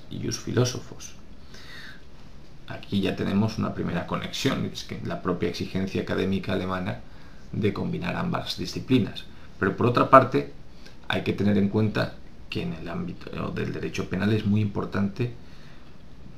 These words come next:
el problema de la acción. Comprender en qué medida somos libres para actuar de una determinada manera,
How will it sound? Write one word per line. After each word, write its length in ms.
el 120
problema 400
de 140
la 100
acción. 540
Comprender 720
en 180
qué 120
medida 560
somos 500
libres 760
para 180
actuar 520
de 280
una 160
determinada 520
manera, 440